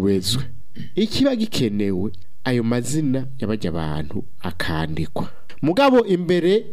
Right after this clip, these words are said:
ya komisiyo y'ukuri, izoba irimwo abo muri onu, ingene muri Ase Jenoside tubibona. Apana iyi tubona. Ikaba hariho n'ubutungane. Aho Abarundi barashobora gusubiza hamwe,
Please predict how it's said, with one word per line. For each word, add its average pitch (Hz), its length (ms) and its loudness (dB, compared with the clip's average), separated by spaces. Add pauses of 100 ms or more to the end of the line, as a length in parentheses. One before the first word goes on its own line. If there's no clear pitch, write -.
(160)
ya 147 380 2
komisiyo 151 640 0
y'ukuri, 139 720 2
izoba 254 440 4
irimwo 226 280 4
abo 202 180 4
muri 175 360 0
onu, 131 260 2
ingene 147 200 0
muri 120 180 0
Ase 120 240 0
Jenoside 98 500 -2
tubibona. 78 520 -2 (120)
Apana 240 360 0
iyi 117 120 -2
tubona. 92 640 -2 (400)
Ikaba 202 680 0 (200)
hariho 214 400 2
n'ubutungane. 151 1200 0 (220)
Aho 131 560 0 (260)
Abarundi 117 560 0
barashobora 104 440 0
gusubiza 107 500 2
hamwe, 135 560 0